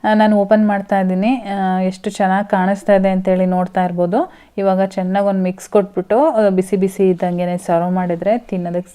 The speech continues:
ತುಂಬಾ ಚೆನ್ನಾಗಿರುತ್ತೆ. Actually ನಮ್ಮ ಮನೇಲಂತೂ ತುಂಬ ಇಷ್ಟಪಟ್ಟರು ಎಲ್ಲರೂ ಕೂಡ.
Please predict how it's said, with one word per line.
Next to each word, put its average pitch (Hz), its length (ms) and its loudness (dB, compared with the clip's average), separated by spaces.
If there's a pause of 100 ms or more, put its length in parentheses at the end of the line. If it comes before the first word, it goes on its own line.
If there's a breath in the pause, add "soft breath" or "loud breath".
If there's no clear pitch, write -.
(140)
ತುಂಬಾ 196 500 2
ಚೆನ್ನಾಗಿರುತ್ತೆ. 180 680 -4 (600 loud breath)
Actually 196 280 -2
ನಮ್ಮ 190 220 0
ಮನೇಲಂತೂ 196 380 -2
ತುಂಬ 190 280 -2 (240)
ಇಷ್ಟಪಟ್ಟರು 185 580 -2
ಎಲ್ಲರೂ 175 320 -2
ಕೂಡ. 185 240 -2